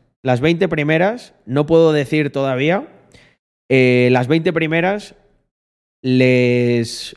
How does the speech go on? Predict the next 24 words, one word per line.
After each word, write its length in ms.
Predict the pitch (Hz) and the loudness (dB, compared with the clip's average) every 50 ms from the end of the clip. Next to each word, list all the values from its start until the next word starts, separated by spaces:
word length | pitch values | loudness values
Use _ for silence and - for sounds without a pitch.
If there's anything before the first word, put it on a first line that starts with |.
| _ _ _ | _ _ _
les 200 | - 123 127 123 | -2 0 0 2
vamos 220 | 123 147 156 143 | 2 2 0 0
a 100 | 156 151 | 0 0
dar, 600 | 151 151 147 151 151 151 147 139 127 117 - - - | 2 2 2 2 2 2 0 -2 -4 -8 -10 -10 -8
eh, 240 | 143 131 127 123 123 - | -6 -4 -4 -4 -4 -4
un 120 | 156 139 | -4 0
V 180 | 135 143 147 139 | 2 2 2 2
I 60 | 131 | 2
P 380 | 113 147 160 185 - - - _ _ _ _ _ _ _ _ _ _ - | 0 -2 -2 -4 -4 -10 -20 _ _ _ _ _ _ _ _ _ _ -4
en 140 | 131 127 | -2 2
el 180 | 139 135 135 - | 2 2 2 0
que 300 | - 151 165 175 180 - | 0 0 0 0 0 -2
vamos 300 | - 120 123 135 151 143 | -4 -4 -4 -2 -2 -4
a 40 | 151 | -6
estar 300 | 143 - - 139 139 - | -6 -4 -4 -4 -4 -2
con 180 | - 143 139 139 | -2 -2 0 0
ellos, 500 | 143 151 151 165 185 202 - - - - _ _ | 0 2 2 0 0 -2 -6 -12 -20 -20 _ _
eh, 180 | - 127 127 120 | -4 -4 -4 -4
por 160 | 123 135 - | -2 0 0
la 80 | 127 123 | 0 2
mañana 540 | 127 123 127 135 143 151 165 190 - - _ _ _ - | 2 0 0 0 0 -2 -2 -4 -8 -12 _ _ _ -4
en 320 | 120 123 120 120 120 120 | -2 0 0 0 2 2
un 140 | 131 135 135 | 2 2 4
desayuno 640 | 135 139 - 143 131 127 131 147 147 165 196 - | 2 2 2 0 0 0 0 0 0 0 -2 -4